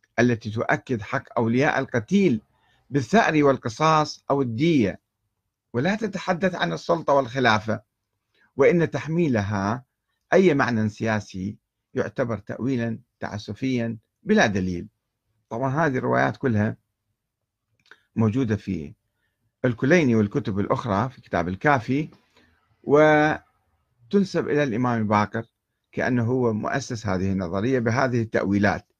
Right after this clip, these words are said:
التعسفية، ولكننا نشك بكل هذه الروايات، وننزه الإمام الباقر عن، آه،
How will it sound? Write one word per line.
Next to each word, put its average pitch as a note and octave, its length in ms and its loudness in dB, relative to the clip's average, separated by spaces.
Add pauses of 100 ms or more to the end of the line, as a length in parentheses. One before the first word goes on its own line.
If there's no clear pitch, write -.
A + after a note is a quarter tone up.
(280)
التعسفية، G2+ 880 -6 (600)
ولكننا B2+ 800 0 (680)
نشك A#2+ 440 -4
بكل C#3+ 480 2
هذه A2+ 320 0
الروايات، F#2+ 720 -4 (520)
وننزه B2+ 1500 0
الإمام A#2+ 400 -2
الباقر A#2+ 500 -2 (640)
عن، A2+ 280 0 (580)
آه، A2 580 0